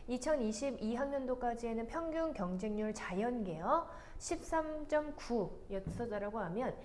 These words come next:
이천이십삼 학년도는 이십사, 그리고 이천이십사 학년도도 이십사 대 일 정도로 이 이천이십이 학년도에 비해서 조금 더 올라갔다라고 봐주시면 될 것 같아요.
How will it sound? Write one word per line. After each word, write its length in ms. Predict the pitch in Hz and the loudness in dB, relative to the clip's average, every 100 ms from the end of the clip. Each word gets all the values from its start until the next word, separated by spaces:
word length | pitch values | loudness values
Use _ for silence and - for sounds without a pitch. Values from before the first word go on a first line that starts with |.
| - - - | -12 -8 -2
이천이십삼 880 | 233 277 277 214 185 208 - 302 | 0 2 2 2 0 0 -2 -2
학년도는 640 | 311 294 277 262 254 254 208 | 0 2 2 2 4 2 2
이십사, 560 | 202 - 247 - 208 - - - - - | -2 -2 -4 -2 -4 -4 -8 -14 -14 -6
그리고 300 | - 226 226 | 0 2 2
이천이십사 720 | 180 196 208 180 180 226 185 | 0 -2 -2 -2 -2 -2 -2
학년도도 600 | 190 202 190 175 254 320 277 | 0 0 -2 2 4 4 4
이십사 800 | 196 185 220 220 - 208 165 - | 0 0 -2 -2 -2 -4 -4 -6
대 100 | - | -6
일 260 | 185 269 285 | -2 2 4
정도로 800 | 277 269 190 160 220 294 302 - - - - | 2 2 -2 2 4 6 4 0 -10 -12 -4
이 200 | 208 180 | -2 -2
이천이십이 880 | - 226 226 208 190 226 - 208 233 | -4 -4 -2 -2 -2 -2 -4 -2 0
학년도에 540 | 262 254 240 220 214 | 0 0 0 2 0
비해서 500 | 196 165 170 294 320 | 0 0 2 4 4
조금 240 | 302 185 185 | 2 0 2
더 80 | 175 | 2
올라갔다라고 640 | 208 240 226 180 170 196 | 2 2 0 -2 -2 -2
봐주시면 440 | 233 190 180 208 196 | -2 -4 -4 -4 -4
될 180 | 160 | -4
것 80 | 165 | -4
같아요. 320 | 165 - - | -4 -4 -8